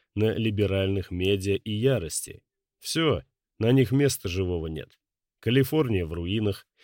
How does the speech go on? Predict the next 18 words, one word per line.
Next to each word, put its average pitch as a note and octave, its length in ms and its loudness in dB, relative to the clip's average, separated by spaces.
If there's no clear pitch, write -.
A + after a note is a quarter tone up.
Нью-Йорк C3 720 2
потерян, F#2+ 560 0
колеблющиеся A#2+ 1080 2
штаты C3 540 -2
теперь G2 340 -2
просто G#2+ 540 -2
республиканские. G2 1400 -2
Погляди D3 460 2
на C#3 160 6
свежие B2+ 420 2
цифры. F#2+ 520 -2
Они C#3 260 4
все C3+ 240 0
потеряли. B2+ 720 2
Пенсильвания C3+ 680 2
ушла, F#2 640 -2
Аризона A2 580 0
наша, F2+ 460 -4